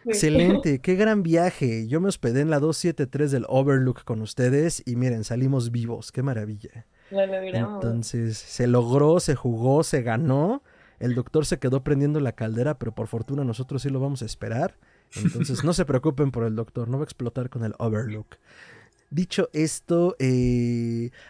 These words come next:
Speaker 2: ¿alguna recomendación que tengan? Algo que tenga que ver con El Resplandor, o no, o con el género.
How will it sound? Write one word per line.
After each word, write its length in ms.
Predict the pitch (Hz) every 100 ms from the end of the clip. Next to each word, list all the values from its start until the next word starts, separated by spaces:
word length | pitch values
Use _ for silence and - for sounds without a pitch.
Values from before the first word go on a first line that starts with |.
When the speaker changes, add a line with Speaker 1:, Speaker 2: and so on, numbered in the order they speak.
| _
Speaker 2:
¿alguna 420 | 151 175 175 208
recomendación 680 | 190 - 147 139 139 131 156
que 100 | 160
tengan? 600 | 151 151 156 156 156 156 160
Algo 360 | 151 175 165 160
que 80 | 143
tenga 240 | 156 147
que 120 | 143
ver 140 | 139 135
con 160 | 135
El 60 | 120
Resplandor, 720 | 117 - 117 117 120 127 -
o 140 | 147 143
no, 480 | 147 156 165 190 -
o 140 | 110
con 220 | - 123
el 120 | 120 110
género. 680 | 147 147 156 156 156 170